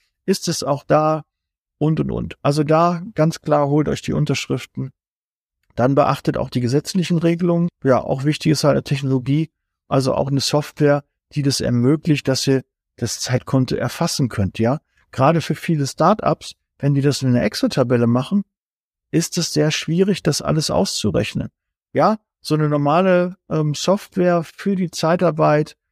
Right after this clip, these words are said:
ähm, ob das von TimeJob ist, ob das von H R four U ist, ob das Swoof ist, ob das Agil ist, ob das Pro Solution ist und, und, und, die können das alles normal abbilden. Kriegen die alles hin? Das sind einfach nur Abfragen, die dort passieren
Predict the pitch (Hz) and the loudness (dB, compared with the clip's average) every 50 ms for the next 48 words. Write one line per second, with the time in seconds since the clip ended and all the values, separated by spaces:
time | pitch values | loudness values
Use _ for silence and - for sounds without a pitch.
0 | _ _ _ _ _ _ _ - 147 147 143 139 139 - - - 143 - - 151 | _ _ _ _ _ _ _ -2 0 0 0 0 -2 -2 -2 -4 -6 -2 -2 -2
1 | 139 - - - 156 147 139 - 160 160 165 165 151 156 160 156 - 143 160 147 | -2 -2 0 0 0 0 0 2 2 4 4 4 4 2 0 0 0 -4 -4 -4
2 | - - 151 151 - 151 139 - - - 147 139 123 147 143 147 147 147 - - | -2 -2 -2 -2 0 -2 -2 -2 0 0 0 0 0 0 2 2 2 2 2 0
3 | - - 151 147 147 147 147 147 151 151 143 - - - - - 151 143 - - | 0 -2 -2 0 0 0 0 0 0 -2 -4 -4 -4 -4 0 0 0 0 0 -2
4 | - - 180 175 - - 160 151 - 160 147 - - 147 - - 123 147 151 143 | -2 -2 -2 -2 0 0 0 0 0 -2 -2 0 -2 -2 0 0 -2 -2 0 0
5 | 165 180 180 170 165 156 - - - - 151 143 - _ - - 175 170 - - | 0 0 2 2 0 0 0 -2 -2 -2 -4 -6 -6 _ -4 -2 -2 -2 -2 0
6 | 165 170 170 175 170 - - - 151 156 156 - _ _ _ _ _ _ _ - | 0 2 2 0 -2 -4 -4 -4 -2 -2 -2 -2 _ _ _ _ _ _ _ -2
7 | 175 190 180 - 156 156 170 170 - _ _ _ _ _ - 220 247 254 240 - | 0 2 2 2 2 0 -2 -2 -4 _ _ _ _ _ -2 0 0 0 0 0
8 | - 190 190 180 170 160 - - - - 156 170 170 165 151 - - - _ _ | 0 2 4 4 2 2 0 -2 -4 -2 -2 -2 -2 -2 -4 -6 -10 -14 _ _
9 | _ _ - 143 135 135 135 131 131 131 135 139 139 143 _ _ _ _ _ _ | _ _ -8 -4 -2 -2 0 0 0 0 0 0 -2 -4 _ _ _ _ _ _
10 | _ - 123 135 - _ - 135 131 127 123 120 - 131 135 - - - - 190 | _ -6 -6 -6 -6 _ 0 2 2 2 2 0 -4 -8 -10 -10 -6 -2 0 0
11 | 202 220 185 170 - - 165 165 170 151 - - - 180 185 185 185 - _ _ | 2 2 2 0 0 0 0 0 0 0 0 2 2 2 4 2 0 -2 _ _
12 | _ _ _ _ _ - - 147 - - - 156 147 - 151 147 - - 156 143 | _ _ _ _ _ -6 -4 -4 -2 0 -2 0 0 0 -2 -2 -2 -2 -2 -2
13 | 139 - 147 170 - - - - 165 156 160 160 156 151 143 151 151 143 _ - | 0 0 -2 -4 -4 -8 -6 -2 0 2 2 2 2 0 2 0 0 -2 _ -6
14 | 147 - - - 151 147 151 147 143 | -8 -6 -4 -2 0 0 0 0 -2